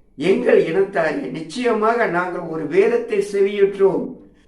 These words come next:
அது மூசாவுக்கு பின்னர் அருளப்பட்டிருக்கிறது.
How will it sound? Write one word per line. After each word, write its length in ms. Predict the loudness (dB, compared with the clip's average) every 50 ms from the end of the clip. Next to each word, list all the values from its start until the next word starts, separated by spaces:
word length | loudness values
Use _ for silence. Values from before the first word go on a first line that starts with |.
| _ _ _ -8
அது 240 | -4 -2 -2 -2
மூசாவுக்கு 720 | -2 0 -2 -2 -2 -2 -4 -2 -2 0 -2 -2 -2 -6 -6
பின்னர் 540 | -6 -8 -10 -8 -6 -4 -4 -2 -2 -2 -4
அருளப்பட்டிருக்கிறது. 1300 | -4 -4 -2 -2 -2 -2 -4 -6 -8 -8 -8 -8 -8 -8 -10 -10 -10 -10 -8 -8 -8 -8 -10 -12 -16